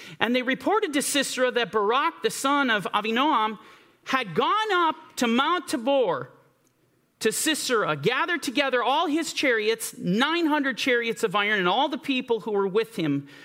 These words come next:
from Harosheth Hagoyim to the river Kishon." Verse fourteen. "Then Deborah said to Barak, 'Cum,'" which is to say, "Stand up, arise.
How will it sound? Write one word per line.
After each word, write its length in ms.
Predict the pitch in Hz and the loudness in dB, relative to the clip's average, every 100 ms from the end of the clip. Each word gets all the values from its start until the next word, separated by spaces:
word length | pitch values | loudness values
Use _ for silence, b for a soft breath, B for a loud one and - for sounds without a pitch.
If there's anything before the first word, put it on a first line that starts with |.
| B B | B B
from 260 | - 180 | -2 0
Harosheth 520 | 170 240 277 - 247 240 | 2 0 -2 0 -2 -2
Hagoyim 800 | - 202 180 175 220 285 302 269 B B - | -4 -2 0 0 2 2 0 -2 B B -10
to 100 | 160 | -4
the 100 | 156 | 0
river 300 | 202 220 233 | 0 0 -4
Kishon." 640 | - 170 - 180 135 131 - _ _ _ _ _ _ - | -6 -6 -2 -2 -2 -4 -12 _ _ _ _ _ _ -12
Verse 200 | 139 131 | -10 -8
fourteen. 720 | 160 143 143 175 165 143 - - B B B B B B _ - | -4 -4 -4 -4 -2 -2 -6 -20 B B B B B B _ -2
"Then 180 | 240 | -2
Deborah 360 | 233 277 277 262 | 2 0 0 -2
said 260 | - 262 220 | 0 -2 -2
to 80 | |
Barak, 560 | 196 220 240 226 208 - - - _ _ _ _ | -2 0 2 0 -2 -8 -18 -20 _ _ _ _
'Cum,'" 560 | - 240 233 156 127 131 - - | -2 0 0 0 -4 -8 -20 -12
which 160 | 156 | -6
is 100 | 175 | -6
to 80 | 180 | -4
say, 260 | - 214 170 | -2 -2 -2
"Stand 440 | - 220 208 160 | -4 -2 0 0
up, 180 | 226 180 | 0 -2
arise. 880 | 156 147 202 240 160 123 123 - - | -4 -2 0 0 -2 -4 -10 -14 -16